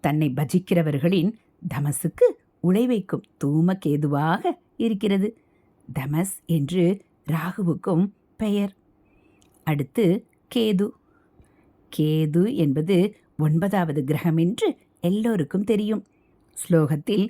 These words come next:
ராகுவின் தன்மை மாத்திரம் நேரே அம்பாள் பாதத்துக்கிருப்பதாக சொல்லாமல்,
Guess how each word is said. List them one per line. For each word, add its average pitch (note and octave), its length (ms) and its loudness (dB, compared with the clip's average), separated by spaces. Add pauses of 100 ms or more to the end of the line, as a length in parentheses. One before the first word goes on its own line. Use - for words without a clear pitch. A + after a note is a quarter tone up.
(400)
ராகுவின் F#3 680 0
தன்மை E3 380 2
மாத்திரம் D#3 640 0 (280)
நேரே D#3+ 520 2 (420)
அம்பாள் G3 480 2 (180)
பாதத்துக்கிருப்பதாக D3+ 1300 -2
சொல்லாமல், D#3 600 0